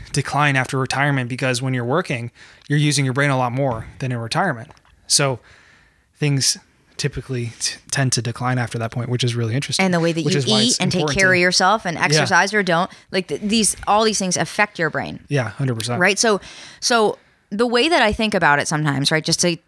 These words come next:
Speaker 2: to get back, right, is
Speaker 1: Let me say something real quick.
Speaker 2: Sure.
Speaker 1: So we talked about, like, the brain scans, right?
Speaker 2: Yeah.
Speaker 1: So we said, like, okay, people, you know, people, a common belief is that, okay, or a common argument, um, is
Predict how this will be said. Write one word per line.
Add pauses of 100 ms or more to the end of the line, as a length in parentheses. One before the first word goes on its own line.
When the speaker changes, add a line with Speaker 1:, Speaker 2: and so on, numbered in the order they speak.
Speaker 2:
to
get
back,
right,
is (300)
Speaker 1:
Let
me
say
something
real
quick.
Speaker 2:
Sure.
Speaker 1:
So
we
talked
about,
like,
the
brain
scans, (260)
right? (180)
Speaker 2:
Yeah. (320)
Speaker 1:
So
we
said,
like,
okay,
people, (1000)
you
know, (140)
people, (300)
a
common
belief
is
that,
okay,
or
a
common
argument, (540)
um, (480)
is